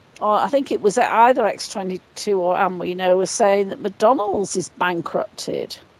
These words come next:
How many people have, have, uh, boycotted these fast food chains like McDonald's because of their, A, political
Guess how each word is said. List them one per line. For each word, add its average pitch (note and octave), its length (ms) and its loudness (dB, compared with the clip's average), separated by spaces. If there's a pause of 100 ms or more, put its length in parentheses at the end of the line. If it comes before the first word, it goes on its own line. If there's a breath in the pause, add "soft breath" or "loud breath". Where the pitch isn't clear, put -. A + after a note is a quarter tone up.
(600)
How B3 140 4
many C4+ 140 2
people A#3+ 520 0
have, F#3 300 0 (120)
have, G3+ 380 -4
uh, F#3 400 4 (100)
boycotted G3+ 800 0 (760 soft breath)
these G3+ 260 4
fast A3 460 4
food C4+ 320 -2
chains - 960 -6
like F#3+ 320 4
McDonald's D#3+ 1040 -4 (560 soft breath)
because G#3 720 4
of F3+ 220 2
their, F#3 300 4
A, G#3+ 340 2 (180)
political - 800 -6